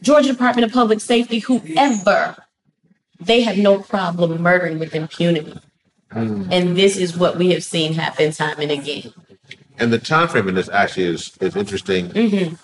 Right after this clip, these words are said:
Speaker 2: and also just sad because it happens in the middle of January.
Speaker 1: Yes.
Speaker 2: Which is obviously the celebration of the doctor, Dr. Martin Luther King's
Speaker 1: Mm-hmm.
Speaker 2: birthday. So around June, I think that Doctor King's birthday is January fifteenth, and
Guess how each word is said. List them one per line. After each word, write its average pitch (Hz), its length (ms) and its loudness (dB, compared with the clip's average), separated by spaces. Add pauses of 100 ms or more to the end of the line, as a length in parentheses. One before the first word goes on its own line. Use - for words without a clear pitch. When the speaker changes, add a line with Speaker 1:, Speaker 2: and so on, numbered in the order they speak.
(120)
Speaker 2:
and 98 100 0
also 104 520 4
just 90 240 0
sad 104 480 2
because 87 320 -2
it 90 80 -4
happens 101 640 0 (720)
in 92 400 0
the 90 100 2
middle 104 340 4
of 87 180 2
January. 92 540 0 (200)
Speaker 1:
Yes. - 420 -2 (260)
Speaker 2:
Which - 180 -4
is 95 280 -2 (180)
obviously 90 540 -2 (120)
the 85 420 2
celebration 101 720 0
of 82 120 -2
the 85 60 -8
doctor, 95 420 2
Dr. 85 80 -4
Martin 90 240 -6
Luther 90 220 -6
King's 120 320 0
Speaker 1:
Mm-hmm. - 80 -16
Speaker 2:
birthday. 85 360 0
So 85 240 0
around 87 280 0
June, 90 260 -2 (320)
I 90 120 0
think 101 180 0
that 90 140 0
Doctor - 200 0
King's 117 300 0
birthday 87 280 -2
is 85 200 -2
January 90 420 0
fifteenth, 107 680 -2 (100)
and - 160 -14